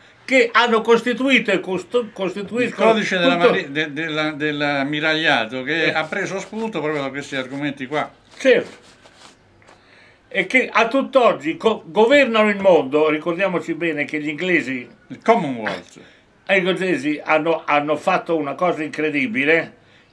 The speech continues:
Speaker 1: se soltanto ci pensiamo, perché non solo hanno conquistato col ferro e col sangue buona parte del territorio del mondo,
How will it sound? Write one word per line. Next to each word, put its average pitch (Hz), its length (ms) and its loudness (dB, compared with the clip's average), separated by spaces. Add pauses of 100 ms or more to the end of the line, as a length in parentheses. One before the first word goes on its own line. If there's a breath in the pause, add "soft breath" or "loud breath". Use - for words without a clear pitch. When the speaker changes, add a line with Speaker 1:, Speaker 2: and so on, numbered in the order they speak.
Speaker 1:
se - 280 -8
soltanto 151 640 -2
ci 151 140 -6
pensiamo, 127 800 -4 (260 soft breath)
perché 175 280 -2
non 170 260 2
solo 220 640 4 (340 soft breath)
hanno 165 320 0
conquistato 175 1160 0 (280)
col 139 220 -4
ferro 170 480 2
e 156 120 -2
col - 180 -4
sangue 143 640 0 (340 soft breath)
buona 151 440 0
parte 170 440 2
del 151 240 0
territorio 151 640 -2
del 147 260 0
mondo, 131 640 0